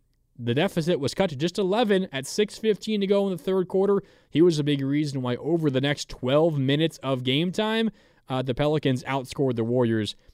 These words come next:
by thirty points, and they ultimately go on to win. Final score, one forty-one to one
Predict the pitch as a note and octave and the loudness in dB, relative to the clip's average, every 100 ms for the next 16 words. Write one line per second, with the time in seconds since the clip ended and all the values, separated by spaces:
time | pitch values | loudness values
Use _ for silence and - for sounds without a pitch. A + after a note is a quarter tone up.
0 | _ - A#2+ B2 A#2+ - D3 D3 C3+ - | _ -6 -2 0 -2 -2 2 2 2 -2
1 | C3+ C#3 A#2+ - A#2 A#2+ B2 B2 C3 A#2 | -2 0 -2 -4 -2 0 0 -2 -6 -4
2 | A2 A#2 A#2 A2 G2+ G#2 C3+ A2 G2+ _ | -2 0 0 -2 -2 0 0 0 -4 _
3 | _ - C3 B2 - - B2+ G#2+ A2 B2 | _ -4 -2 -2 -2 0 0 0 0 0
4 | B2 - B2+ A2+ G#2 B2 B2 G#2 G#2 - | 0 -4 -2 -2 -2 0 2 0 -4 -8
5 | _ - B2 A#2+ A#2 A2 A2 | _ -4 -2 0 0 0 -2